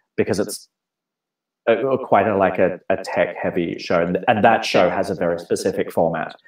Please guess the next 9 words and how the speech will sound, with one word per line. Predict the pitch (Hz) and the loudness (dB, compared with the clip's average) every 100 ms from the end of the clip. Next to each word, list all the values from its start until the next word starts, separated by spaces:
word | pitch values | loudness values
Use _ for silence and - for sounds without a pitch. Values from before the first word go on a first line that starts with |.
| _ _ - | _ _ 0
Um, | 98 92 92 95 98 _ _ - - _ - | 4 4 2 -2 -8 _ _ -20 -20 _ 4
but | 127 123 123 | 6 4 0
we | 120 131 127 127 _ _ _ _ - | 4 6 6 0 _ _ _ _ 2
did | 165 208 | 6 8
it, | 175 117 - - _ _ _ - | 10 8 6 -2 _ _ _ -2
and | 143 147 143 | 0 2 4
we, | 147 135 135 | 4 4 -2
what, | 120 139 156 151 | 0 4 4 6
like, | 135 127 127 | 6 4 0